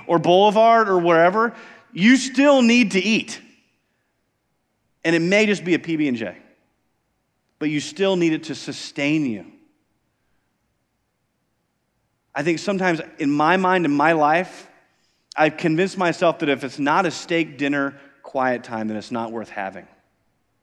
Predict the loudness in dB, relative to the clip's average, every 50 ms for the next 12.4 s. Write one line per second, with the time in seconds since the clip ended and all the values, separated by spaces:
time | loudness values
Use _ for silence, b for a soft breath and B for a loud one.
0 | _ _ _ _ _ _ _ _ _ _ _ _ _ _ _ _ _ _ _ _
1 | _ -4 -4 -4 -2 -2 -4 -4 -4 -6 -12 -14 -14 -8 -6 -6 -4 -4 -4 -6
2 | -6 -4 -2 -4 -4 -2 -4 -6 -4 -4 -6 -8 -6 -6 -4 -4 -2 -4 -4 -4
3 | -4 -6 -8 -8 -10 -10 -10 -8 -6 -4 -6 -6 -6 -8 -8 -8 -8 -8 -6 -6
4 | -4 -4 -4 -2 -2 -4 -4 -4 -4 -4 -4 -4 -4 -4 -6 -4 -4 -4 -4 -4
5 | -6 -6 -4 -4 -4 -6 -8 -10 -12 -12 -14 -18 _ _ _ _ _ _ _ _
6 | _ _ _ -10 -8 -8 -4 -2 0 0 0 0 -2 -6 -6 -8 -10 -8 -6 -4
7 | -2 -2 -2 -2 -4 -6 -6 -10 -10 -14 -18 -20 -20 -20 -20 _ _ _ _ _
8 | _ _ _ _ _ _ _ _ _ _ _ _ _ _ _ _ -4 -4 -4 -4
9 | -4 -6 -4 -4 -4 -4 -2 -2 0 0 0 -2 -4 -6 -6 -8 -8 -6 -6 -6
10 | -4 -4 -2 -2 0 0 0 -2 -2 -4 -6 -6 -6 -6 -4 -4 -2 -2 -2 -4
11 | -6 -8 -8 -6 -6 -6 -6 -4 -6 -6 -6 -8 -12 -14 -8 -4 -4 -4 -4 -6
12 | -10 -14 -14 -14 -14 -16 -20 _